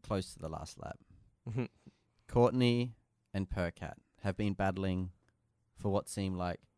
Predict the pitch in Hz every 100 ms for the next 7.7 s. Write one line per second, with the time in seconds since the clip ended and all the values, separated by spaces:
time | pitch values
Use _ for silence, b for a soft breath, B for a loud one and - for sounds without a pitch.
0 | _ - 104 110 117 110 - 101 101 98
1 | 92 78 - - _ _ _ _ - 104
2 | 90 - - - _ _ _ _ _ _
3 | _ _ _ - - 127 185 90 95 87
4 | 87 80 78 80 76 - 80 - - -
5 | - - - 113 - _ _ _ 87 80
6 | 85 80 76 117 135 226 339 392 381 277
7 | _ - - 170 - 147